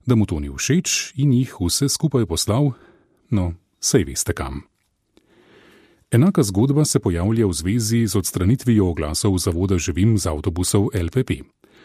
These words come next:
Oglasi, ki po nobeni logiki niso sporni,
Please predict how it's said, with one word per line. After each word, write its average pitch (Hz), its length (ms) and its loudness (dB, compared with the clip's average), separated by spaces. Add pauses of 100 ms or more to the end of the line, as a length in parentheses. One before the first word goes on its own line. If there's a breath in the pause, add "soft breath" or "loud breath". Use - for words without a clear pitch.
(260 soft breath)
Oglasi, 85 520 0
ki 98 180 0
po 82 180 -4
nobeni 87 320 0
logiki 95 400 0
niso 101 260 2
sporni, 131 480 2